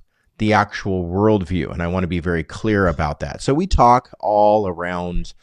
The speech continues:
the subject, talk directly at the subject, give our opinions, give our thoughts, but you're in a different context. You're in a different world.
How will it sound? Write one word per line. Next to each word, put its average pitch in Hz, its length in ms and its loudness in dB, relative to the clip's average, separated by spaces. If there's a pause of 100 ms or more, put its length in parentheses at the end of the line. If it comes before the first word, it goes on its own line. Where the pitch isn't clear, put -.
(340)
the 85 100 -12
subject, 123 540 0
talk 80 260 -6
directly 85 460 -6
at 110 240 0
the 107 60 -8
subject, 98 720 -4
give 80 160 -10
our 67 180 -12
opinions, 113 680 0
give - 180 -10
our 139 100 -8
thoughts, - 580 2 (540)
but - 220 -8
you're 196 80 -2
in 185 60 2
a 180 60 4
different 170 280 -2
context. - 640 0
You're 113 120 -2
in 120 60 0
a 120 60 0
different 117 400 -2
world. 107 500 2